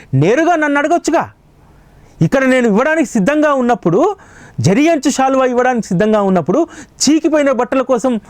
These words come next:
దొంగతనం ఎందుకు చేస్తావు?" కాబట్టి మనందరం కూడా గుర్తుపెట్టుకోవాలి, బాబా మార్గంలో మనకు ఏది అవసరం, ఏది మనకు ఏ ఏ సమయాల్లో దేనిని అనుగ్రహించాలి,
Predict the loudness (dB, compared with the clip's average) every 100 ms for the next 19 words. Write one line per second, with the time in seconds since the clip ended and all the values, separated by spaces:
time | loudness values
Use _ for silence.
0 | -10 -2 0 0 0 0 2 2 2 0
1 | -2 -8 -8 -18 -20 _ -20 -20 -20 -8
2 | 0 0 2 0 2 0 0 0 0 0
3 | 2 0 0 -2 -2 -4 -2 -2 -2 -8
4 | -8 -16 -20 -20 -20 -8 -2 0 0 0
5 | 0 0 0 0 0 0 -2 -2 -2 0
6 | 2 2 2 0 -2 -4 -6 -4 -4 -8
7 | -14 -20 -20 -20 -20 -20 -20 -14 -2 0
8 | 2 2 0 0 0 0 -2 -6 _ -2
9 | 2 2 0 0 -2 0 0 2 0 0
10 | 0 0 2 2 2 0 0 -2 -6 -8
11 | -14